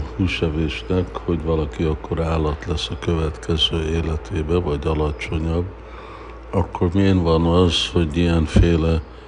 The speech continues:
hipnotizálás, egy Ian Stevenson, ö, visszavisz gyerekeket a korábbi életükbe, ö, amikor is milyenféle más,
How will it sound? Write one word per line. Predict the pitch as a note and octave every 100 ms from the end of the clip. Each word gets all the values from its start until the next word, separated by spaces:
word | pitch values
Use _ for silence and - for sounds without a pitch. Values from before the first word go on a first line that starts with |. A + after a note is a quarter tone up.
| - - - - - - - -
hipnotizálás, | A2 - F#2+ D#2 - D2+ - D2+ D#2 C#2+ D2 D2+ -
egy | D3+ -
Ian | F#2 F2 D#2+
Stevenson, | D2 - - E2+ D#2 D#2 D2+ - - F2+ G2 G2+ - - - - - - - - -
ö, | D#2+ D2+ D2+ D2+ D#2+ -
visszavisz | - - F2 D#2+ - - D#2 - -
gyerekeket | E2+ D#2+ D2+ - D2+ - F2
a | -
korábbi | - E2 C#2+ C#2 B1+ B1+
életükbe, | - F2 F#2 F#2 - - - - F2+ F#2 - - - - - - - - - -
ö, |
amikor | F#2 E2 F2 E2+ D#2 - E2+ E2+ D#2+
is | D#2+ D2+ - - - F2+
milyenféle | D#2+ D2 - E2+ D#2 C#2
más, | D2 C#2+ - -